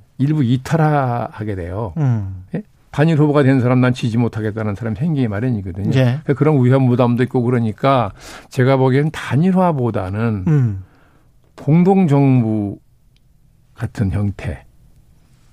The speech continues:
Speaker 2: 윤석열과 안철수의 공동정부?
Speaker 1: 네.
Speaker 2: 예.
Speaker 1: 그런 형태가 오히려 가능성이 더 많지 않냐 보는 거죠. 그리고
Speaker 2: 음.
Speaker 1: 이천십이 년 선거 때인가요?
Speaker 2: 예.
Speaker 1: 그때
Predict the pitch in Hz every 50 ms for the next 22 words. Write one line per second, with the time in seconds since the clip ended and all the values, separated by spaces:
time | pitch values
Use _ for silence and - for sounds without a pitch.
0 | _ _ - - 147 147 165 180 156 180 175 165 151 151 147 165 175 147 135 123
1 | 147 143 - - 151 139 - 139 139 131 139 131 127 123 117 113 113 139 190 240
2 | 131 120 110 95 92 - _ - 143 127 160 151 165 151 127 143 147 131 - 131
3 | 123 117 139 135 120 113 117 113 120 120 123 147 160 185 - _ _ _ _ _
4 | _ _ _ _ _ _ - - 117 131 127 127 135 120 127 139 135 101 87 107
5 | 120 117 - - 117 120 120 117 110 101 101 101 98 98 92 90 87 95 90 90
6 | 90 - 170 147 135 127 127 143 135 113 110 104 101 107 117 123 - - - -
7 | - _ _ _ _ _ _ _ _ _ _ _ _ - - 139 123 - 170 156
8 | - - - 240 220 190 180 170 156 143 127 127 120 110 110 107 - 113 104 104
9 | 113 143 208 254 - _ - 151 131 120 123 156 202 - - - _ _ _ -
10 | - - - - - 135 131 123